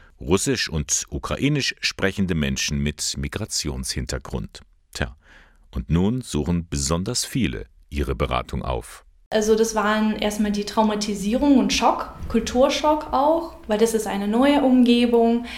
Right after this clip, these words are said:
Speaker 2: Viele Familien wollten gar nicht nach Deutschland kommen, das war ein Zufall einfach. Sie waren schon so müde von der ganzen Fahrerei.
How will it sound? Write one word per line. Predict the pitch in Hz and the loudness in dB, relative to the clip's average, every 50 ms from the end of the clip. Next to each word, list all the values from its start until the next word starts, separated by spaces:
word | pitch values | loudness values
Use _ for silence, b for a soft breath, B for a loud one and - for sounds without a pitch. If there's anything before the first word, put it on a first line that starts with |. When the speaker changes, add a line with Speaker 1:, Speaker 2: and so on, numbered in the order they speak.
| B B B B B B - | B B B B B B -16
Speaker 2:
Viele | - - - 233 233 240 226 220 214 214 208 202 | -14 -12 -6 0 2 6 6 6 6 6 4 4
Familien | - - 208 202 202 196 196 190 196 196 | 2 0 0 0 0 0 -2 -4 -4 -2
wollten | 190 226 269 294 285 - 220 196 | 0 2 2 2 2 2 0 0
gar | - - - - | -2 -4 -4 -6
nicht | 185 196 - | -6 -6 -6
nach | 208 196 - | -6 -8 -6
Deutschland | - - - - - - 208 208 | -6 -6 -6 -4 -4 -4 -4 -4
kommen, | 208 214 226 240 | -2 2 2 2
das | 208 208 - - | 2 0 -2 -4
war | 190 | -4
ein | 190 190 196 | -4 -4 -4
Zufall | - - 254 285 294 285 285 208 180 175 175 - | -4 -2 0 0 0 0 0 0 2 2 2 0
einfach. | - - - - 180 180 - - - - | -2 -6 -6 -8 -8 -8 -8 -8 -8 -8
Sie | - 202 | -8 -6
waren | 180 180 190 - | -6 -6 -6 -4
schon | - 202 202 | -4 -4 -2
so | 202 220 226 220 | 0 0 2 4
müde | 214 220 233 254 277 262 262 240 - | 6 8 10 10 10 10 10 8 8
von | - 208 202 | 6 0 -2
der | 196 196 | -2 -2
ganzen | 185 190 196 202 - - 202 - - 165 175 - | -2 -2 -4 -4 -4 -6 -4 -4 -4 -4 -4 -4
Fahrerei. | - - 202 190 190 196 185 180 180 190 208 233 262 254 | -4 -4 -4 -4 -2 -4 -4 -2 0 4 4 6 4 4